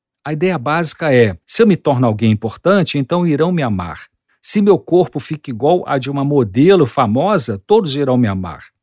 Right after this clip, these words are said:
Se eu desfilo com um carro zero quilômetro, então serei amado. Muitos correm atrás do dinheiro exageradamente para serem necessários e, quando conseguem muito, pode continuar a solidão,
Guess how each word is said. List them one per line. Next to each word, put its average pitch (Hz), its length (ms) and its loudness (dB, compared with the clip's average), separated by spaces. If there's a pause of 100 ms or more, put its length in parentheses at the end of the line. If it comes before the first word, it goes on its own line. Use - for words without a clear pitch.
(240)
Se - 180 0
eu 233 60 4
desfilo 170 540 -2
com 147 140 -2
um 123 40 0
carro 117 340 -4
zero 131 460 0
quilômetro, 147 500 -4
então 160 280 -4
serei 147 280 -2
amado. 104 600 -4 (720)
Muitos 156 320 -4
correm 113 460 -4
atrás 110 400 -8
do 113 100 -4
dinheiro 101 560 -2 (200)
exageradamente 113 1600 -4 (300)
para 131 180 -8
serem 131 300 -4
necessários 120 960 -4 (220)
e, 123 40 -6
quando 170 300 -4
conseguem 120 500 -2
muito, 110 720 2 (300)
pode 156 260 -2
continuar 139 540 -4
a 135 80 -4
solidão, 123 640 -4